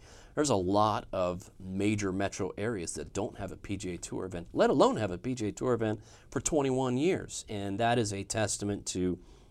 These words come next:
our sponsors and our fans and our volunteers. And I encourage people to come out and, and check it out, because it is a top-tier professional sporting event.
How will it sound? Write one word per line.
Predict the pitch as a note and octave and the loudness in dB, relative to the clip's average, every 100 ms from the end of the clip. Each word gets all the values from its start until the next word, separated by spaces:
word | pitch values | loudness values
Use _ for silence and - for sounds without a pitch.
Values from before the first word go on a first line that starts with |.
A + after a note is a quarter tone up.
| - | -2
our | G2+ A2 A2 | 8 10 10
sponsors | - G#2 G2 - F#2+ G2+ - - - - | 6 2 2 -2 -6 -8 -12 -20 -20 -12
and | E2 | -2
our | F2+ G#2 | 4 6
fans | - G2 F2+ E2+ E2+ - | 4 0 0 -2 -6 -6
and | F#2 E2+ | -4 0
our | F2+ | 2
volunteers. | F2+ E2+ E2 D#2+ D#2 E2+ D2+ D2 - - | 2 2 0 -6 -8 -8 -8 -8 -10 -10
And | F2+ D#2+ D#2 - - - - | -10 -8 -10 -12 -18 -12 -2
I | C#3+ | 0
encourage | C#3+ - F#3 C#3+ - | 2 8 10 10 8
people | G#2 F#2+ | 2 0
to | E2+ | 0
come | A2 G2 | 2 6
out | G2 G2+ - | 6 4 0
and, | F#2 F2+ | 0 0
and | F#2+ F2+ E2+ - | -2 -2 -4 -4
check | - G2+ | 0 2
it | G2 | 2
out, | F2+ E2+ - | 2 2 -2
because | E2+ G#2 F#2+ | -2 0 0
it | G#2 G#2 | 0 0
is | A2 A#2 G#2+ F#2 - | 2 4 4 0 -4
a | F#2+ F2+ F2+ E2 - - - - | -4 -2 -4 -6 -10 -20 -20 -8
top-tier | - G#2+ G2 - - - A2 F#2 F2 F2 - - - - | 2 4 4 2 -8 -2 0 2 2 0 -10 -20 -20 -6
professional | G#2+ - - G#2 - F#2+ F#2 F2+ | -4 -2 2 2 2 -4 -4 -4
sporting | F2+ - G#2 G2 F#2+ F2 | -2 -2 0 0 0 -2
event. | F2 F2 F2 F2 | -2 -4 -4 -8